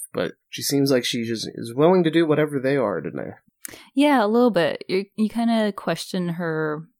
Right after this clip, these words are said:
Speaker 2: motives at this point, 'cause if she were just, you know, some random character or, like, this random girl being introduced to the class, and she'd probably just go home after school, but, like,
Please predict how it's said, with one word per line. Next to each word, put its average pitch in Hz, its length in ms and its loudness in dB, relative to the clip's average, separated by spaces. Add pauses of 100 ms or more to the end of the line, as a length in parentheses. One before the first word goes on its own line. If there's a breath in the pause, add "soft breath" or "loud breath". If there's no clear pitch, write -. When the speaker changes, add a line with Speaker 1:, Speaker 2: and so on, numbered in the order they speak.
(100)
Speaker 2:
motives 165 680 -2
at 156 160 -4
this 151 180 -8
point, - 440 -6 (160)
'cause - 300 -8
if 175 100 -8
she - 140 -2
were 240 240 4
just, 180 380 -2
you 170 80 -4
know, 160 200 -4
some 160 380 -8
random 160 760 -6 (460)
character 165 1000 -2
or, 156 200 -4
like, 147 220 -8 (100)
this 165 160 -14
random 160 320 -2
girl 156 480 -2
being 160 180 -4
introduced 156 380 -8
to 165 100 -8
the 151 80 -6
class, 175 640 2
and 143 260 -6 (500 loud breath)
she'd - 120 -14
probably 247 240 6
just 165 200 0
go 160 220 6
home 151 320 2
after 135 260 -2
school, 156 360 -2
but, 147 380 2
like, - 200 -6